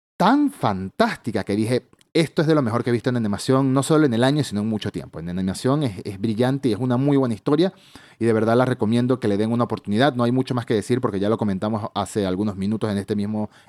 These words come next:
episodio, pero Arcane es una gran serie, te guste o no League of Legends, míralo como un universo de, de fantástico que tiene, que te cuentan todo su pasado a, en la misma serie, ¿no? No necesitas saber nada del juego, ese es mi punto.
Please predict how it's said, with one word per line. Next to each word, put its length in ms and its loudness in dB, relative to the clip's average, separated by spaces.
episodio, 760 2
pero 140 2
Arcane 300 0
es 60 -2
una 180 2
gran 280 2
serie, 380 2
te 100 2
guste 340 2
o 80 4
no 220 4
League 180 4
of 100 0
Legends, 460 2
míralo 480 4
como 200 2
un 80 2
universo 680 2
de, 1000 0
de 180 2
fantástico 1200 0
que 140 2
tiene, 720 2
que 80 0
te 140 -2
cuentan 460 2
todo 200 4
su 140 -2
pasado 540 4
a, 140 2
en 160 0
la 80 0
misma 220 0
serie, 280 -4
¿no? 140 0
No 80 4
necesitas 400 0
saber 280 2
nada 180 6
del 140 -2
juego, 320 0
ese 120 -8
es 40 -12
mi 80 -8
punto. 340 -8